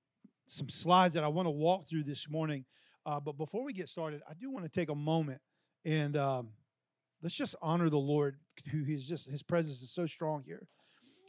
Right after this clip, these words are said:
Phew. Jesus, we just honor you right now.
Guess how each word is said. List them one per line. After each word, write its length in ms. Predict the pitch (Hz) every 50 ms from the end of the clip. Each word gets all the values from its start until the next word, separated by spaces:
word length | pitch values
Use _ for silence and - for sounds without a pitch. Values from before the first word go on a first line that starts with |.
| - _ _ _ _ _ _ _ _
Phew. 400 | - - - - - - - - - - - - _
Jesus, 420 | - 165 175 180 156 190 - -
we 100 | 180 190
just 220 | 170 240 202 - 196
honor 240 | 160 160 170 165 156
you 200 | 147 147 147 143
right 240 | 143 143 147 143
now. 280 | 147 143 139 131 120 110